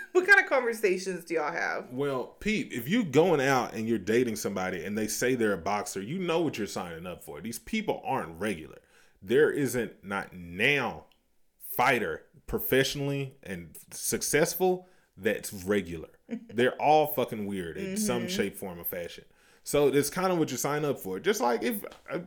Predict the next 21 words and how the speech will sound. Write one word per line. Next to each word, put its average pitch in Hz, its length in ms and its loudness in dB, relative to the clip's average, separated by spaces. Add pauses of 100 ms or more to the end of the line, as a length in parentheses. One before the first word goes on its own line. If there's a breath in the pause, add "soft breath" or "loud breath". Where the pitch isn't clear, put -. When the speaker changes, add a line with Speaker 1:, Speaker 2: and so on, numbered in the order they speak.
Speaker 2:
I'm 190 100 -2
sure 220 180 2
there's 208 200 4
not 190 180 0
too 202 100 0
many 196 220 0
regular 143 500 4
entertainers. 123 800 -6 (520)
Like, 95 600 -2
Speaker 1:
Mm-hmm. 185 500 -10
Speaker 2:
it's 85 140 -8
just 117 420 2
a 104 80 -6
part 120 320 2
of 107 120 0
your 101 80 0
D 104 180 -4
N 101 100 -4
A. 120 120 0
If 87 200 -6
you 104 180 -8